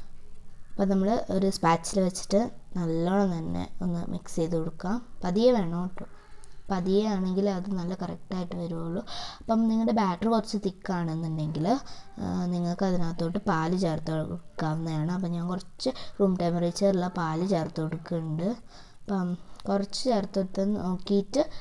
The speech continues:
ബാക്കിയുള്ള ചേർത്ത് കൊടുത്താൽ മതിയാവും. അപ്പം ഞാനൊരു one to, ഏഹ്, ത്രീ ടേബിൾ സ്പൂണാണ് ഞാൻ കൊടു-, ആ, one to three ടേബിൾ സ്പൂൺ അങ്ങ് ആണ് പാല് ചേർത്ത് കൊടുത്തത്.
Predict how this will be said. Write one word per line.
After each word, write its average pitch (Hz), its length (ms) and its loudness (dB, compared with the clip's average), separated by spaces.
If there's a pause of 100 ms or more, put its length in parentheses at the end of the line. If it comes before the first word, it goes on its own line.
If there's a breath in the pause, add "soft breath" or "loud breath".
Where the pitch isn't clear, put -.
(200 loud breath)
ബാക്കിയുള്ള 180 440 2
ചേർത്ത് 175 400 2
കൊടുത്താൽ 170 360 0
മതിയാവും. 160 680 0 (140)
അപ്പം 202 240 -6
ഞാനൊരു 208 340 0
one 285 320 2
to, 254 300 2 (500 loud breath)
ഏഹ്, 202 340 4
ത്രീ 196 160 6
ടേബിൾ 180 340 4
സ്പൂണാണ് 180 580 0
ഞാൻ 170 180 -2
കൊടു-, 165 300 -2 (320)
ആ, 170 200 2
one 170 260 0 (120)
to 277 140 6 (240)
three 165 120 0
ടേബിൾ 165 320 -2
സ്പൂൺ 170 360 -4
അങ്ങ് 165 380 -8
ആണ് 175 340 0
പാല് 160 380 -2
ചേർത്ത് 156 380 -4
കൊടുത്തത്. 175 320 -4